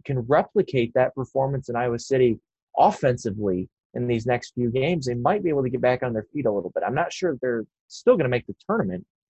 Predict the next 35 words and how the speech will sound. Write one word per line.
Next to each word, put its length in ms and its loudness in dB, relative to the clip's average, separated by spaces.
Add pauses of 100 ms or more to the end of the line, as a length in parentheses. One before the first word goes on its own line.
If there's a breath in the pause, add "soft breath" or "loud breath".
I 60 -6
mean, 80 4
a 20 -2
Big 220 0
Ten 180 2
championship 560 -4
is 80 -2
out 120 4
of 40 -2
the 60 -4
question 400 0
at 80 -10
this 120 -6 (120)
point, 200 -4 (400)
but 300 6 (920)
Michigan 360 -2
State 280 -2
has 360 2
a 80 4
lot, 380 2 (440)
has 240 -2 (140)
a 200 2 (240)
significant 640 -2
N 100 -6
C 120 -6
double 220 0
A 60 0
tournament 360 -8
streak 280 -6
on 160 -2
the 60 -2
line. 340 -2 (540)
And, 380 -2 (640)
you 120 -4
know, 320 0